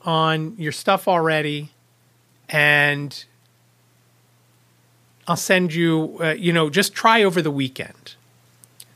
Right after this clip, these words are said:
Okay? I tried over the weekend, still no go. I didn't even bother contacting him again. On Tuesday, he sent me a link that said, "Here, just click this and pay." I clicked the link.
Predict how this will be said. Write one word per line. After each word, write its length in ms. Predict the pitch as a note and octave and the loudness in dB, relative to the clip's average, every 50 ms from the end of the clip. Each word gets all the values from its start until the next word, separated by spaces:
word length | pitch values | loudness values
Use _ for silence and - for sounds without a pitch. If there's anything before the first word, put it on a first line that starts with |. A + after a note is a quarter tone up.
| _ _ _ - | _ _ _ -8
Okay? 480 | D3+ B2 - - E3+ F3+ F#3+ F#3+ G3 A#3+ | -8 -6 0 2 2 2 2 0 -2 -6
I 80 | G#3 D3+ | -8 -8
tried 260 | C3 - E3 D#3 D3+ | -2 0 2 4 4
over 160 | D3 C#3 C#3 | 2 0 0
the 100 | C#3 C#3 | -2 -4
weekend, 420 | C3+ C#3+ C#3 - - C#3+ C#3 C3 A#2+ | -4 -4 -6 -6 -6 -6 -6 -6 -10
still 280 | - - - F#3 F#3 | -10 -6 -4 -4 -2
no 180 | E3+ D#3 D3 C#3 | -2 -2 -2 -4
go. 400 | B2 C3+ C3 C3+ C3 B2+ B2 - - - - _ - | -4 -4 -4 -4 -4 -6 -6 -10 -14 -20 -18 _ -2
I 80 | G3 | 0
didn't 200 | F3+ F3 G3+ F#3+ | 2 4 4 4
even 180 | F#3 D#3 D3+ D3+ | 2 0 0 2
bother 260 | C3 C#3+ C3+ C3 C3+ | 2 2 2 2 0
contacting 640 | A#2+ - C#3 A2+ A2 F#2+ - A#2 G#2 - - - G2 | -2 0 0 0 -2 -2 -4 -6 -6 -8 -12 -18 -18
him 80 | - | -18
again. 360 | F#2+ F#2 - - - - - - _ _ _ _ _ _ _ - _ _ - - - - - _ _ _ _ _ _ _ _ - - | -18 -20 -20 -20 -20 -20 -20 -20 _ _ _ _ _ _ _ -20 _ _ -20 -20 -20 -20 -20 _ _ _ _ _ _ _ _ -6 -2
On 140 | E3+ D#3+ | -2 -2
Tuesday, 640 | - - - D4 D4 C#4 - - G#3 F#3 F#3 F3+ F3+ | 0 2 2 4 4 4 4 4 6 6 6 6 4
he 220 | D#3+ - - F3 D3 | 2 -2 -6 -8 -6
sent 300 | - - F#3 F3+ F3 E3 | 0 2 2 2 2 0
me 380 | E3+ E3 D#3+ D#3+ E3 E3 E3 - _ _ _ _ _ _ _ - | -2 0 0 0 0 -2 -6 -10 _ _ _ _ _ _ _ -4
a 80 | F#3 E3+ | -4 -2
link 540 | D#3 D3+ D3+ C#3+ C#3 C3+ B2+ - - - _ _ _ _ _ _ _ _ _ _ _ _ - | 0 2 2 2 2 0 -4 -12 -20 -20 _ _ _ _ _ _ _ _ _ _ _ _ -10
that 120 | - D#3 - | -10 -6 0
said, 180 | - D#3 C#3 | 0 0 2
"Here, 160 | B2 D#3+ D3+ | 4 2 2
just 200 | C3+ D3 E3 - | 2 2 -2 -4
click 260 | - - G#3 F#3+ G3 - | -2 -2 -2 -2 0 0
this 220 | F#3 E3 - - | -2 -2 0 -2
and 160 | E3 D3+ B2 | -4 -4 -4
pay." 420 | - - B2+ G#2 D#2 D#2 E2 - - _ _ _ _ _ _ _ _ - - - - - - - _ - - _ _ _ _ _ _ _ _ _ _ _ _ _ _ _ _ _ _ _ _ _ _ _ _ _ _ _ _ - | -6 -6 -6 -6 -6 -8 -14 -20 -20 _ _ _ _ _ _ _ _ -20 -20 -20 -20 -20 -20 -20 _ -20 -20 _ _ _ _ _ _ _ _ _ _ _ _ _ _ _ _ _ _ _ _ _ _ _ _ _ _ _ _ -18
I 60 | - | -18
clicked 380 | - - - - A3+ A3 - - | -14 -10 -4 -2 -2 -2 0 -2
the 100 | A#3+ F#3+ | 0 0
link. 540 | F3+ F3+ F3+ F3+ F3+ F3+ F3 - - - | 2 4 4 4 2 0 -4 -8 -16 -20